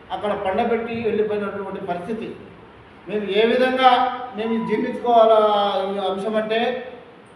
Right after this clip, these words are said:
దళితులు ఏజెంట్లుగా కూర్చోకూడదా, దళితులు రాజకీయంగా ఎదగకూడదా, దళితులు అన్ని రంగాలలో పోటీ చేయకూడదా అని చెప్పేసి మేము అడుగుతా ఉన్నాం.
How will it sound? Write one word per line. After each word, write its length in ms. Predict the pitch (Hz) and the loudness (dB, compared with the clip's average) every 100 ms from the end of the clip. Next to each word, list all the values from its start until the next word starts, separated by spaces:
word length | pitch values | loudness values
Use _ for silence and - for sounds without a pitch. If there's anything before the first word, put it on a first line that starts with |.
| - | -8
దళితులు 680 | 175 220 233 269 240 - - - 180 | -4 -2 0 2 2 2 -4 -6 -2
ఏజెంట్లుగా 360 | 214 233 233 220 | -2 0 2 2
కూర్చోకూడదా, 800 | - 208 233 214 208 214 226 233 - - - - - - 151 | 0 -4 -2 0 2 4 2 0 -8 -14 -18 -20 -20 -14 -4
దళితులు 400 | 202 240 269 254 | -2 -2 0 2
రాజకీయంగా 520 | 208 220 226 240 214 | 2 2 0 -2 0
ఎదగకూడదా, 720 | 202 214 214 214 208 220 - - - - - - - - - | 0 0 0 2 4 4 2 -2 -10 -16 -18 -20 -20 -16 -4
దళితులు 680 | 202 233 254 247 214 - - - - - 165 | -2 0 0 2 2 2 -4 -10 -16 -10 -4
అన్ని 160 | 214 | 0
రంగాలలో 680 | 226 226 240 247 247 240 247 | 4 4 6 6 4 2 2
పోటీ 200 | 214 220 | 0 -2
చేయకూడదా 460 | 208 220 220 226 214 | 0 0 2 2 2
అని 200 | 214 208 | 2 0
చెప్పేసి 340 | 214 208 208 | 0 -2 -2
మేము 260 | 214 202 185 | -4 -2 -2
అడుగుతా 320 | 175 185 208 | -2 0 2
ఉన్నాం. 420 | 208 214 226 226 | 4 4 2 0